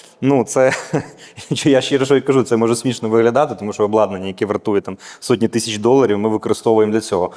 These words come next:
Ну, але це, е, ну, якби разово, е, і це нам дозволяє бути гнучкими і швидкими.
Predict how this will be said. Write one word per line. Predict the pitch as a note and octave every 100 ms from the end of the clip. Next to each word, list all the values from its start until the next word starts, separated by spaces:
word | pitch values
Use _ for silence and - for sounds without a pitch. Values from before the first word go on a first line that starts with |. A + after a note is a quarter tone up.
| - -
Ну, | F3
але | C#3 A2+ A#2 A#2 A2 G2+ F#2+
це, | - D3+ B2+ G2 F2+
е, | A2 G#2 G2
ну, | B2
якби | G#2+ F#2+ G2+
разово, | B2+ D#3+ F3 F3+ F3+ F3+ E3+ -
е, | A2+
і | A2+
це | B2 C#3
нам | C3+
дозволяє | A#2+ A#2+ A#2 B2 C#3 D3
бути | A#2 C3 B2+
гнучкими | A2+ A#2+ - D3+ A#2+
і |
швидкими. | A2 A2+ - - F2+ F2+